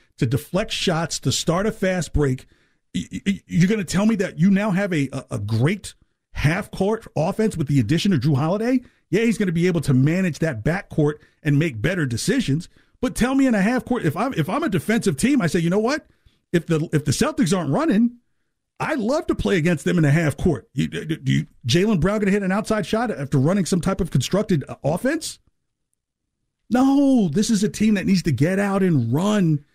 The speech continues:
That's why you have these two guys that are supposed to be wings plus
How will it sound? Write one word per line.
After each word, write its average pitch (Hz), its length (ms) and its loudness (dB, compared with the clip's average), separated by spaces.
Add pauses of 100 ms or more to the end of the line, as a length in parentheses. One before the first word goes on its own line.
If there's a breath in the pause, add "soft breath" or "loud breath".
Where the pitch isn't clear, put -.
(160)
That's 160 260 -4
why 185 140 -2
you 185 180 4
have 180 280 0
these 165 220 0
two 190 200 0
guys 175 380 -2
that 160 160 0
are 147 240 0 (160 soft breath)
supposed - 340 -2
to 160 80 -2
be 160 140 4
wings 175 480 2
plus - 680 -4